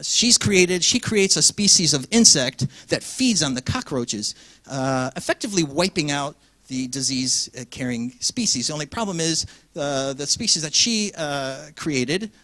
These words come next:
uh, which was supposed to die off after six months because they can't reproduce,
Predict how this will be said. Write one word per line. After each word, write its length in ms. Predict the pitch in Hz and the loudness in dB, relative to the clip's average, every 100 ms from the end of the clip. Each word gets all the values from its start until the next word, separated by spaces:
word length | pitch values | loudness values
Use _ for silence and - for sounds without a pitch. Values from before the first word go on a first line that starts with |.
| _ | _
uh, 160 | - 143 | -10 -6
which 220 | 151 160 | -6 -6
was 80 | 147 | -4
supposed 240 | - 175 | -4 -2
to 80 | - | -2
die 220 | 131 156 | 2 2
off 180 | 156 151 | 4 2
after 240 | 147 - 139 | -2 -4 -2
six 300 | - - 139 | 0 -2 -4
months 200 | 143 - | -4 -4
because 280 | 123 147 | -6 -6
they 100 | 135 | -8
can't 220 | 127 156 - | -6 -8 -6
reproduce, 640 | 143 - 143 196 180 | -8 -6 -4 -2 -2